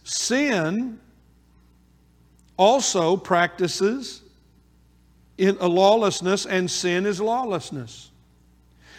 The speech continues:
You know that he appeared in order to take away sins, and in him there is no sin." Verse six, "No one who abides in him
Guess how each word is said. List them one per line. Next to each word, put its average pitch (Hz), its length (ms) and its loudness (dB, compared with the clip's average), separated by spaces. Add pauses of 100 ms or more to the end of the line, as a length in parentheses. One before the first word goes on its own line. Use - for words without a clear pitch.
(140)
You 208 260 4
know 208 400 4
that 202 160 4
he 208 160 2
appeared 202 580 4
in 180 140 2
order 185 580 0 (760)
to 196 160 4
take 226 360 4
away 190 500 4
sins, 208 680 -2
and 185 340 0
in 240 220 0
him 190 380 2
there 175 180 2
is 175 180 0
no 180 160 -4
sin." 175 540 -6 (300)
Verse 156 260 -8
six, 214 420 -2
"No 170 280 2
one 202 580 -2 (300)
who 185 160 4
abides 175 600 2
in 233 280 0
him 185 500 -2